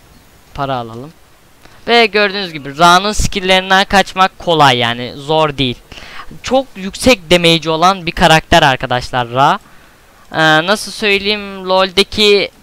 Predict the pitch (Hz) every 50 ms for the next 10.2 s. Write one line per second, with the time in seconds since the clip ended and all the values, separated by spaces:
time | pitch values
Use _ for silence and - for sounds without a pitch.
0 | _ _ _ _ - 147 160 160 160 160 160 156 160 156 147 120 - - _ _
1 | _ _ _ _ _ _ _ _ _ - _ - _ _ _ - - _ _ _
2 | _ - - - - 170 170 170 170 175 165 160 196 190 170 175 - - - -
3 | - - - - - - - - - _ _ - - - _ - _ _ _ _
4 | _ _ - - - - - 180 143 165 165 160 180 - - - - - _ -
5 | - 170 175 147 156 156 139 131 123 - - 165 120 - 143 175 208 - - _
6 | _ - - _ - - - - - - _ _ _ _ - - 180 185 185 185
7 | 175 185 175 175 180 180 190 151 170 175 165 - - 190 190 - - 202 180 170
8 | 175 170 165 165 170 165 - 196 185 180 170 165 156 135 170 202 202 147 92 160
9 | 147 143 175 170 170 165 156 156 156 - - 156 151 139 127 120 120 - - -
10 | 156 190 220